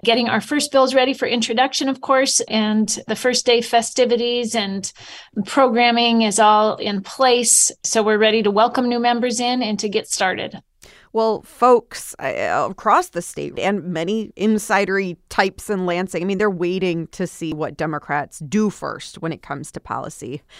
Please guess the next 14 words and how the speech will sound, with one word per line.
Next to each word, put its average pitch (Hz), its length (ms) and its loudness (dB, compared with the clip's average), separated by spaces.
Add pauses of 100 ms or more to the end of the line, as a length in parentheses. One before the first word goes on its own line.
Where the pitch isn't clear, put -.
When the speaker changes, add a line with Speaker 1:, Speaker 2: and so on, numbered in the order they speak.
(200)
Speaker 2:
As 180 160 -4
you 202 80 2
noted, 165 420 2
it 180 160 -4
has 147 220 -4
been 175 560 -2
forty 156 380 -4
years 139 380 -10
since 147 280 -10
Democrats 143 560 -8
have 165 80 -10
had 180 380 -2
this 170 220 -4
control. 160 920 -2